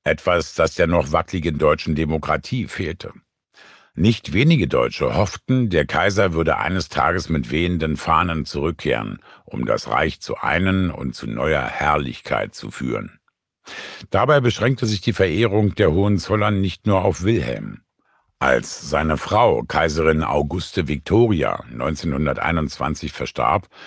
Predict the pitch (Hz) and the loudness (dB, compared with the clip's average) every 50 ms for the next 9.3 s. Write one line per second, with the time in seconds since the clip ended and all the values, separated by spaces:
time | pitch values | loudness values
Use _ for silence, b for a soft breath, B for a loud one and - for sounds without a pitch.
0 | B B B B - - - 104 110 104 _ _ - 107 95 76 78 123 143 147 | B B B B -4 0 2 2 2 2 _ _ 0 2 2 4 4 4 4 4
1 | 131 143 131 - - - - - 82 87 90 101 107 90 90 85 76 71 - - | 4 4 2 2 0 -10 -4 -2 0 2 2 2 0 0 2 2 2 0 -2 -4
2 | - 76 69 71 71 69 - 73 65 80 85 78 62 57 69 71 71 69 69 - | -4 -2 0 0 0 0 0 0 2 2 0 0 -2 -4 -4 -2 -2 -4 -4 -2
3 | - 92 - - - - 82 78 76 73 69 - 78 73 73 73 - - 78 76 | -2 -4 -4 -4 -2 0 0 2 2 0 2 2 2 2 2 0 -2 -2 -2 0
4 | 82 82 - - 73 65 - - - 57 50 50 - _ _ _ _ - 62 64 | 0 -2 -2 -4 -8 -8 -8 -8 -8 -8 -8 -8 -10 _ _ _ _ -4 0 2
5 | 64 62 60 60 58 55 50 76 95 110 110 101 95 85 78 92 95 - - 78 | 4 4 4 2 0 0 2 4 4 6 6 6 4 4 4 2 2 0 0 -2
6 | 69 62 - - 90 95 98 - - 87 82 78 73 69 117 120 - - - - | -4 -2 -2 0 0 0 0 0 -2 0 0 0 0 2 0 0 0 -2 -8 -2
7 | - 98 107 107 110 98 101 90 - 87 - - 82 67 - - - 113 107 92 | 0 2 2 2 2 2 0 -2 -2 -4 -4 -4 -4 -6 -4 0 2 2 4 4
8 | 98 92 87 - - - 82 80 87 95 101 92 80 - - - - 62 60 50 | 2 0 0 -2 -2 0 0 2 2 2 2 2 0 -2 -4 -4 -4 -4 -6 -8
9 | - 57 55 50 50 - | -10 -10 -12 -12 -12 -16